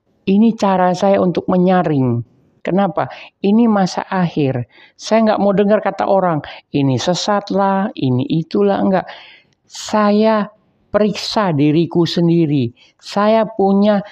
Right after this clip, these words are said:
saringan juga. Saya nggak mau apa kata orang. Saya hanya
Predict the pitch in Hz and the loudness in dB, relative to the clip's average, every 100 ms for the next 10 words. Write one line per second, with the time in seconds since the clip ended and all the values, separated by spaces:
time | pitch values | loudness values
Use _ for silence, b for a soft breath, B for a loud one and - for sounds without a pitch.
0 | B - 185 190 196 196 196 185 170 170 | B -6 0 2 2 2 4 4 4 2
1 | 143 135 135 - _ - 208 208 190 190 | 0 -2 -2 -12 _ -4 0 0 0 0
2 | 196 202 196 196 - - - 180 160 151 | 0 -2 -4 -4 -6 -4 -2 -2 0 -2
3 | 139 190 185 185 180 | -2 0 0 2 2